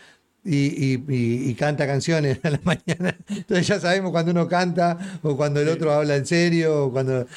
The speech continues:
Speaker 1: o sea, eh, eh, la verdad
Speaker 2: Sí,
Speaker 1: que la
Speaker 2: sí,
Speaker 1: conexión
Speaker 2: claro,
Speaker 1: es maravillosa.
Speaker 2: así es, este grupo, Juan es ese, ese pegamento que nos ha unido
Speaker 1: Claro.
Speaker 2: y mantiene esa relación entre, con todos y entre todos.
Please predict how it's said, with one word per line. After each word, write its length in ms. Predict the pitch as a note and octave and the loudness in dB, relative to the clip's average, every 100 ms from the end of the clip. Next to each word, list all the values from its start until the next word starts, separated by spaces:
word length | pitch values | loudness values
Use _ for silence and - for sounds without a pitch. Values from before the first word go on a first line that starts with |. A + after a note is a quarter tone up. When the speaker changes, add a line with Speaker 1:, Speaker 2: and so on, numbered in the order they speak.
| - - | -8 -4
Speaker 1:
o 100 | B2 | 0
sea, 220 | C#3+ C#3 | 0 0
eh, 100 | D#3 | -2
eh, 180 | D#3+ D3+ | -4 -4
la 140 | D3+ C3+ | -2 0
verdad 140 | D#3 | 2
Speaker 2:
Sí, 60 | D#3+ | 0
Speaker 1:
que 60 | |
la 60 | D3+ | 0
Speaker 2:
sí, 40 | C#3 | 0
Speaker 1:
conexión 320 | C3+ D#3+ D3+ | 0 2 2
Speaker 2:
claro, 160 | - | 2
Speaker 1:
es 60 | D#3 C3+ | 2 2
maravillosa. 360 | C3+ C3 F#3+ A2 F#3+ | 2 2 0 -2 -2
Speaker 2:
así 60 | |
es, 60 | D3+ | -2
este 180 | D3+ F3 | 0 0
grupo, 440 | E3+ E3 D3+ D#3+ | 0 0 0 -2
Juan 380 | - E3+ G#3 A3 | -2 0 2 2
es 180 | G3 G3 | 0 0
ese, 480 | E3+ F#3+ E3 C3 - - - _ - | 0 2 2 0 -4 -16 -20 _ -4
ese 160 | - | -4
pegamento 720 | - G3 E3 D#3 E3+ F3 E3 | -2 0 0 2 2 2 0
que 80 | D3 | 0
nos 160 | C#3+ D3+ | 0 0
ha 60 | |
unido 340 | D3+ C#3+ C3+ G3 | 0 2 0 0
Speaker 1:
Claro. 420 | C3 B2 A2 G2+ - | 0 0 -2 -6 -6
Speaker 2:
y 220 | F3+ E3+ | -2 0
mantiene 580 | D#3+ D3 C#3+ E3+ F#3 F#3+ | 0 0 0 0 0 0
esa 180 | E3+ F3 | -2 0
relación 380 | E3 D3 E3 E3 | 0 0 0 0
entre, 200 | D#3 D3+ | 0 -2
con 180 | - B2+ | -2 -2
todos 400 | D3 D3+ D#3+ D3 | 0 0 0 -2
y 20 | |
entre 180 | B2+ B2 | -2 -2
todos. 420 | C3 C#3+ F3 | 0 0 -2